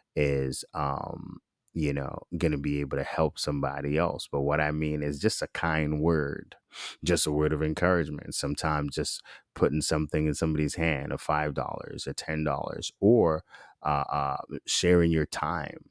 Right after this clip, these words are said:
helping somebody to move, helping somebody to, um, get clothing because you can do it. This matters. It's, it's not gonna be seen on the pulpit. It's not gonna be seen in front of the church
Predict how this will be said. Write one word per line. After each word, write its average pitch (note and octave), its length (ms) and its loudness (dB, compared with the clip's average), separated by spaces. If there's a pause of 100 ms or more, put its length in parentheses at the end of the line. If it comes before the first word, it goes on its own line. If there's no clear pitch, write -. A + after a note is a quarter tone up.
(200)
helping E2 500 -2
somebody D2+ 380 -2
to - 180 -6
move, C#2 520 0
helping D#2+ 340 -2
somebody D2+ 460 -2
to, C#2+ 360 -4 (440)
um, C2+ 560 -2 (100)
get D#2 260 2
clothing D2+ 640 4
because D2 400 -2
you C#2+ 160 -4
can E2 540 0
do E2 300 4
it. - 160 -2 (500)
This F2+ 540 4
matters. D#2 680 2
It's, - 260 -2
it's D#2+ 200 -2
not A#2+ 260 2
gonna F2 160 2
be D#2 160 -2
seen F#2 400 0
on C#2+ 160 0
the C2+ 80 -6
pulpit. - 560 -2 (1000)
It's E2 140 2
not F2 220 8
gonna E2+ 100 4
be D2+ 140 2
seen F2 300 2
in D#2 100 2
front D#2+ 260 0
of C#2 80 -4
the C#2 100 -4
church - 460 -4